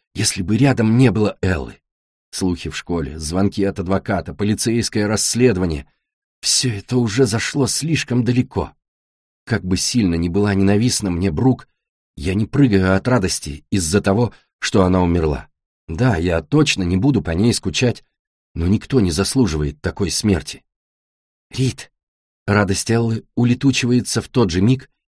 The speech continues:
как она видит мое лицо. «Что случилось?» Я вздыхаю. «Ничего, просто подумал о всякой фигне, о которой лучше не думать». «О чем именно?» «Ни о чем». Опять отнекиваюсь я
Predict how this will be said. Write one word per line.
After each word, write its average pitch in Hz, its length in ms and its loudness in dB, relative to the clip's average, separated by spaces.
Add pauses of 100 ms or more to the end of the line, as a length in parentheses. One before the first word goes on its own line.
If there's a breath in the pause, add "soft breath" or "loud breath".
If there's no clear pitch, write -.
как 120 200 -2
она 127 180 4
видит 127 320 -2
мое 113 240 0
лицо. - 400 -6 (500)
«Что - 200 -4
случилось?» - 600 -2 (1000)
Я 92 200 2
вздыхаю. 82 580 -6 (420)
«Ничего, 90 480 0 (480)
просто 95 320 -6
подумал 101 380 0
о 87 60 -4
всякой 92 340 -4
фигне, 92 480 -4
о 76 80 -6
которой 82 400 -4
лучше 90 360 -2
не 87 120 -2
думать». 85 360 -4 (680)
«О 98 100 -14
чем 101 300 -2
именно?» 117 400 0 (800)
«Ни 143 300 4
о 127 80 4
чем». 78 340 -4 (360)
Опять 139 360 2
отнекиваюсь 104 640 2
я 143 260 2